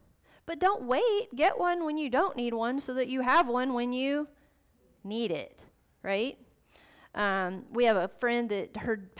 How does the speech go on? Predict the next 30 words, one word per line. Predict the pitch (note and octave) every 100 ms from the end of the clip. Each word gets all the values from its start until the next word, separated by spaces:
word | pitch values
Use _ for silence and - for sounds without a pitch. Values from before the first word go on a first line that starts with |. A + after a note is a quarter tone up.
| A#3+
her | G3 A3+
dad | G#3 G3+ F#3+
just | F#3+
passed | - F3+ -
away, | F#3 A3+ G#3+ G3 G3 -
uh, | G3+ F#3+
this | F#3 - _ -
past | A3 G3 G3
summer, | A#3+ A#3+ G#3+
and, | F#3 G3 G#3 G#3 - _ _ _ _ _ _ - -
uh, | G3+ F#3 F#3+ F#3+ - - - _ _
they | G3+ A#3
have | A3+ G3+
a | F#3+
two-story | - G#3 - F3
house, | G#3 C4 G#3 G3 - - -
and | F#3+
he | G3+ G#3+
had | G3+ F#3 F3+
C | - G3
O | F#3
P | - F#3
D | A3 A3 F#3+ F#3+ - - - _
pretty | - G#3
bad | F#3 G3 G3+ G3+ F#3+
and | F#3+
emphysema | F#3 F#3 G3 G#3+ G3
towards | - F#3
the | F#3 G3
end, | A#3 G#3 G3